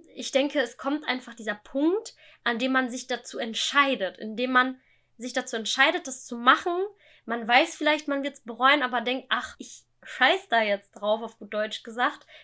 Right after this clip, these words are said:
mache mir hinterher Gedanken darüber. Hm,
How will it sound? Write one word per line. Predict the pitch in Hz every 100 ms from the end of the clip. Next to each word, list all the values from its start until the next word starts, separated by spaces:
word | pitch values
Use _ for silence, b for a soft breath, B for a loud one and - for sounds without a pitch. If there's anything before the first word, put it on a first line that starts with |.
| B
mache | 247 262
mir | 254
hinterher | 294 294 269 269
Gedanken | 254 214 247 277 277
darüber. | 269 262 269 269 277 269 B B B
Hm, | 254 294 339 359 359